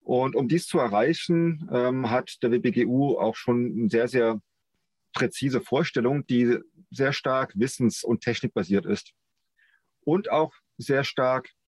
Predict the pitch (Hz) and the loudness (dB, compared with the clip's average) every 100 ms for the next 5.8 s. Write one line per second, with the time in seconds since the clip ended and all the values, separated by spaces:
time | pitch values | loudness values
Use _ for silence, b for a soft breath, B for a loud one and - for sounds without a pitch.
0 | _ _ _ _ _ _ _ 113 110 107 | _ _ _ _ _ _ _ -2 0 2
1 | 120 - - - _ _ _ _ _ _ | 0 -2 -14 -20 _ _ _ _ _ _
2 | _ _ - 110 127 151 143 - 113 120 | _ _ -4 0 0 0 -2 0 0 0
3 | - 113 - 117 117 127 120 110 107 107 | -2 -4 -2 0 2 0 -2 -2 0 2
4 | 107 110 - 107 90 135 143 117 101 123 | 2 -2 -4 -4 0 -2 0 -2 0 0
5 | 113 - 98 104 151 120 131 | 0 0 2 2 2 2 0